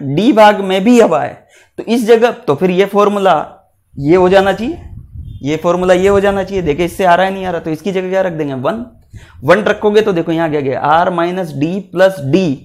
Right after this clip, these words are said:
into वन, ये डी से ये डी कैंसिल हो जाएगा, तो केवल आर स्क्वायर ही तो बचा। तो फॉर्मूला तो वही आ गया, कितना? वन upon four pi epsilon naught क्यू वन क्यू टू बटा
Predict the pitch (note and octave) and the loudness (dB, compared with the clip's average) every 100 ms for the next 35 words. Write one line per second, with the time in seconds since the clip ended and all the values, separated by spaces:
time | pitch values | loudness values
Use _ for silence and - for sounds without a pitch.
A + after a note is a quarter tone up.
0 | _ _ _ _ _ _ _ D3+ E3+ F#3+ | _ _ _ _ _ _ _ -2 2 2
1 | F3 F#3 B3+ D#4 - - F3 D3+ C#3 D3+ | 4 4 2 -4 -10 -4 -2 0 0 0
2 | F#3 F3+ D#3+ D#3 E3+ F3+ G3 F#3 F3+ F#3+ | 0 -2 0 -2 -2 -4 -4 -4 0 -2
3 | G3 F3 - _ - C#3 D3 D#3 D3+ C3 | -2 -10 -16 _ -16 -6 -2 -2 0 0
4 | C#3+ D3 E3+ E3+ F3 F#3 C#3+ D#3+ D#3 C#3 | 0 -4 -2 -2 -2 -6 -6 -6 -8 -8
5 | C#3+ C#3+ D3 D3 D3+ E3 E3 D3+ E3+ D#3 | -8 -6 -6 -4 -2 -4 -4 -8 -8 -10
6 | C#3+ B2+ C#3 C#3 C#3+ C3+ C3+ B2+ C3+ C3 | -10 -8 -8 -10 -10 -10 -10 -8 -6 -8
7 | C3 C#3 C#3 C3+ F#3+ G3+ D3 C3+ D3 C#3 | -6 -6 -4 -4 -6 -6 -8 -6 -8 -8
8 | C3+ - C#3 C3 A3 D4+ | -10 -8 -6 0 2 0